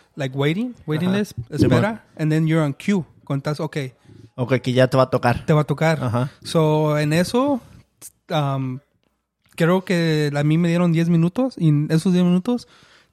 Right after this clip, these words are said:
Speaker 1: todo se fue. Y los ve-, y lo ves ahí que
Speaker 2: Oh,
Speaker 1: ahí dice
Speaker 2: oh.
Speaker 1: re-,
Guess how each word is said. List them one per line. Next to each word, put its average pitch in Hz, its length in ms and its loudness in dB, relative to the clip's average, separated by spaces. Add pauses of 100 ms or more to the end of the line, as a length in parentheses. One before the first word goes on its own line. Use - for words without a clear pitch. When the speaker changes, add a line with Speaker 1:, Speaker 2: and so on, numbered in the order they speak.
(140)
Speaker 1:
todo 156 340 2
se 139 160 -4
fue. 143 240 -6 (480)
Y 165 100 2
los 156 200 6
ve-, 165 200 4
y 165 120 0
lo 151 120 4
ves 175 200 0
ahí 190 260 0
que 165 160 -4
Speaker 2:
Oh, 151 100 6
Speaker 1:
ahí 156 140 2
dice 175 220 0
Speaker 2:
oh. 143 60 -2
Speaker 1:
re-, 165 220 -2